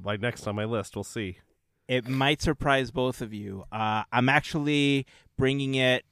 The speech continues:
Speaker 2: uh, really close to our current year. Some of these are films that are, you know, twenty, twenty-five years old almost.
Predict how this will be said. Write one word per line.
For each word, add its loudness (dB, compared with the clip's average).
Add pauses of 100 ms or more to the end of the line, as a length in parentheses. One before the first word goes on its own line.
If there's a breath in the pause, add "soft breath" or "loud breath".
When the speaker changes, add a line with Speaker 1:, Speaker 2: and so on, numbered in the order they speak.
Speaker 2:
uh, 2
really 0
close -2
to 0
our 0
current -2
year. 2 (260 soft breath)
Some -2
of -2
these 0
are 2
films -2
that 0
are, 2 (140)
you -8
know, -2 (240)
twenty, -2 (480)
twenty-five 0
years 0
old 0
almost. 0